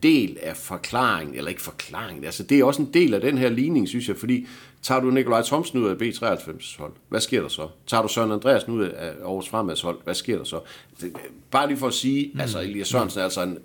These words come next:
Speaker 1: en vigtig, vigtig spiller. De har spillet de sidste seks kampe uden den bedste målmand, de har. Ikke? Altså, det er også en del af, af det. Så, så på den måde kan man jo godt sige, at deres bredde egentlig har, har været ok,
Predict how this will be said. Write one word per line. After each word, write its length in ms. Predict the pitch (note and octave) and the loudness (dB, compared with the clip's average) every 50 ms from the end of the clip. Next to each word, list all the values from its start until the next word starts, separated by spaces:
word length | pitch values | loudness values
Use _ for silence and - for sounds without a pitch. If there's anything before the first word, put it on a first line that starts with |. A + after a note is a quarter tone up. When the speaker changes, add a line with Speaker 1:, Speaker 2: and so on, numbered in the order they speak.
| - | -6
Speaker 1:
en 180 | - G#2+ G#2+ F#2 | -4 -4 0 0
vigtig, 300 | A2 A2+ A2+ - F2+ E2+ | 0 0 0 -2 -2 -2
vigtig 240 | G2 G2 - - - | -2 -2 -4 -8 -10
spiller. 300 | - - G2 G2+ G#2 F2+ - - - - _ _ _ _ - - | -4 0 2 2 2 0 -2 -8 -20 -20 _ _ _ _ -12 -6
De 60 | F#2+ | -6
har 60 | F2+ | -6
spillet 400 | - - - G#2+ A#2 C3 B2+ G2+ | -6 -2 0 4 4 4 4 4
de 80 | F#2 F2+ | 0 -4
sidste 480 | - A#2+ A#2+ A#2+ - F#2+ F2 E2+ E2 E2 - _ - | -2 -2 -2 -2 -2 -2 -2 -2 -2 -6 -12 _ -12
seks 280 | - - A#2 A#2+ B2 - | -6 -4 -4 -4 -4 -4
kampe 440 | - F#2+ G2 A2 G#2 G#2 - - | -4 -4 -2 -2 -2 -4 -4 -4
uden 340 | A2+ A2+ B2 C3 B2+ A#2+ - - - _ _ _ _ _ _ _ _ _ - - - _ - | -2 2 2 2 2 0 -6 -16 -20 _ _ _ _ _ _ _ _ _ -20 -20 -18 _ -6
den 120 | F#2 F2 F2 | -6 -2 2
bedste 260 | G2+ A#2 - - F2 | 2 2 2 2 2
målmand, 340 | G#2+ C3+ E3 - A2 F2+ - | 4 4 4 4 2 0 -2
de 80 | - | -6
har. 260 | E2+ F#2+ F#2+ D#2+ - - _ _ _ _ - - | -6 -6 -6 -6 -8 -12 _ _ _ _ -12 -10
Ikke? 160 | G#2+ - - - - | -10 -10 -10 -10 -8
Altså, 220 | E2+ - - F#2 F2+ - | -8 -6 -6 -6 -2 0
det 160 | C3 C3 B2+ | 2 4 6
er 60 | A#2 | 6
også 300 | A2+ A2+ D3+ D#3 - B2 | 6 4 4 2 2 2
en 100 | G#2+ F2+ | 0 0
del 260 | - G#2+ G2 E2+ D2 D2+ | 0 0 0 0 -2 -4
af, 140 | D2 D2 - - - - - - - | -6 -8 -8 -14 -20 -20 -20 -18 -10
af 140 | - E2+ F2+ | -6 -6 -4
det. 160 | F#2+ F2+ - | -4 -4 -4
Så, 180 | - - G2+ F#2+ | -2 -2 -2 -2
så 140 | - - A2+ | 0 -2 0
på 80 | F2 A2 | 2 4
den 140 | C3 E3 D#3+ | 6 6 8
måde 120 | D3+ C#3 | 6 6
kan 120 | C#3+ A#2+ G2+ | 6 4 2
man 100 | F#2+ F2 | 2 0
jo 60 | F2 | 2
godt 220 | F2+ C#3+ - - | 4 2 2 2
sige, 240 | - - C#3+ D3 D#3 | 0 0 2 4 4
at 60 | - | 4
deres 160 | - F2+ - | 4 0 -2
bredde 360 | - - - A2+ A#2+ G#2 - - | -2 0 2 2 2 2 0 -2
egentlig 420 | - - C#3 B2+ G#2 E2+ D#2 D2 | -2 2 2 2 2 0 -4 -6
har, 240 | C#2 C#2 C2+ C2 - - - - - - - | -6 -6 -6 -6 -8 -16 -20 -20 -16 -10 -4
har 160 | - F#2+ F2+ | -4 -2 -2
været 180 | F2+ E2 D#2 - - | -2 -2 -4 -2 0
ok, 260 | - D3 C#3 C#3+ C3 | 0 0 2 2 0